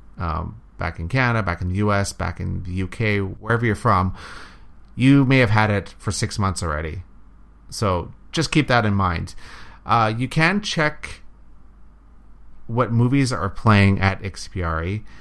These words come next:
Uh, they have it on their website, but the only issue is that it's in Japanese only. So if you go to the Ikspiari English website, click on cinema, and then click on show schedule,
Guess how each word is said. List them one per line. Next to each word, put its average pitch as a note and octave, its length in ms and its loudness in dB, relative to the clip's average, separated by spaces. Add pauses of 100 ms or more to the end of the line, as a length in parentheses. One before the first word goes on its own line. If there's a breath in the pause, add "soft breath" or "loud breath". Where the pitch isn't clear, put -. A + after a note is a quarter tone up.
(280 loud breath)
Uh, G2 300 4 (300)
they A#2+ 140 2
have C#3 200 4
it E3+ 60 2
on C3+ 220 2
their C3 140 4
website, A2 600 4
but G#2 120 -4
the - 140 -8 (140)
only D3+ 480 0
issue G#2+ 560 -2 (320)
is G2+ 200 -4
that G#2 120 -2
it's - 240 -8
in A2+ 140 -2
Japanese G2+ 600 0 (120)
only. G#2 580 2 (280 soft breath)
So A#2+ 160 0
if G#2+ 120 0
you A2 220 0 (220)
go B2 160 2
to A#2+ 140 -2
the A#2 160 0
Ikspiari G2+ 720 -2
English G#2 280 0
website, B2 520 2 (260 loud breath)
click - 200 -6
on F#2 120 0
cinema, C3+ 580 2 (360)
and G#2+ 140 0
then G2+ 220 2
click - 360 -6
on G2+ 420 2 (140)
show A2+ 300 0
schedule, D#3+ 640 0